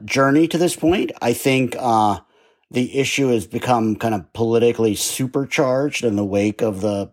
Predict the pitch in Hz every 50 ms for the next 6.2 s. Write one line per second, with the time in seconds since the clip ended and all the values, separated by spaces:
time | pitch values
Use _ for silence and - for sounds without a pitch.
0 | _ _ - - 120 98 - 117 110 107 95 - - - - 117 113 110 110 113
1 | - - - 113 110 107 - 113 107 101 98 92 - - - 107 95 95 98 95
2 | 90 78 _ - 92 107 104 98 101 101 98 95 90 - - 110 113 110 107 -
3 | - 104 104 104 101 101 101 98 98 98 98 95 95 92 92 90 82 - - -
4 | - 110 104 104 101 98 92 92 90 80 - - - 113 113 110 110 107 - 95
5 | 92 107 101 95 87 - 95 104 107 107 - - 113 104 101 98 95 85 85 95
6 | 92 98 -